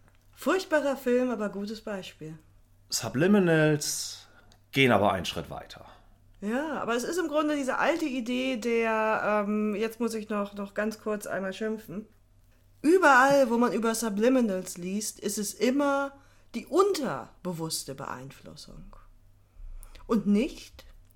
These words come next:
Speaker 1: wie es eigentlich als psychologischer Fachtermini heißen müsste,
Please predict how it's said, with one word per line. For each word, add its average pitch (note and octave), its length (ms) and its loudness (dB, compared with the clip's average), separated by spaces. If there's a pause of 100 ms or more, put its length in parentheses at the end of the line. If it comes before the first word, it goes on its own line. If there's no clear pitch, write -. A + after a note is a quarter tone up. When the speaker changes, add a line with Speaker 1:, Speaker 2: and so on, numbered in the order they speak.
(400)
Speaker 1:
wie G#3+ 120 -2
es G#3+ 180 -4
eigentlich G#3+ 920 -2
als E3+ 160 -8
psychologischer F#3 680 -6
Fachtermini F3+ 880 -8
heißen C3 320 -16
müsste, C#3 440 -12